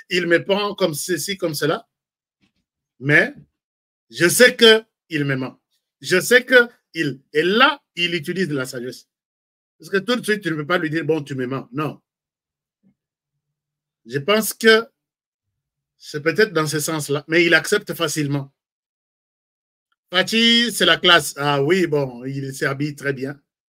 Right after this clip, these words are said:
Il s'habille très bien. Et il, avant de sortir, je sais qu'il faut être fier, de, un Congolais fier et,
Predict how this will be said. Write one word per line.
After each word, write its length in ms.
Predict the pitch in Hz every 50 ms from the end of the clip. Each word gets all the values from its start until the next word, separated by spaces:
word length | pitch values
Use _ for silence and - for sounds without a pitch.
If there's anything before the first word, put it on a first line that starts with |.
| _ _ _ _ _ _ _ _ _ _
Il 80 | _ 123
s'habille 300 | - 147 139 135 139 135
très 200 | 139 - 147 143
bien. 300 | 131 123 127 123 131 135
Et 440 | 131 120 117 113 110 107 107 110 110
il, 560 | 113 120 120 123 123 123 127 127 127 120 120 - _ _ - - - _ _ _ -
avant 260 | 135 147 156 175 175
de 80 | 160
sortir, 600 | 147 143 147 135 131 135 - 175 175 190 196 190 - _ _ _ _ _ _ _ _ _ _ _
je 40 | 127
sais 220 | - - 175 175
qu'il 420 | 180 185 175 180 175 170 151 143 143
faut 120 | 170 165
être 260 | 156 147 147 143 135
fier, 460 | 135 - 180 180 170 156 147 135 135 127
de, 180 | 120 123 - - _ _ _ _ _
un 140 | - 202 196
Congolais 380 | 196 202 180 170 160 165 175 147
fier 400 | 139 165 165 170 165 165 156 143 -
et, 260 | 147 151 151 147